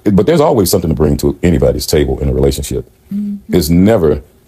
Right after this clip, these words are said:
Speaker 1: not anything to bring. There's always something to bring to the table. It's nobody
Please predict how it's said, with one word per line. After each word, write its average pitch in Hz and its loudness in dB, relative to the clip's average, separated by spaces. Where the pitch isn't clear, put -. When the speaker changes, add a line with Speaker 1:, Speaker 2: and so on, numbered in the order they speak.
Speaker 1:
not 78 0
anything 78 0
to 64 -2
bring. 69 -2
There's 85 2
always 90 2
something 71 -2
to 65 -4
bring 67 -2
to 71 -6
the - -6
table. - -4
It's 92 0
nobody 107 2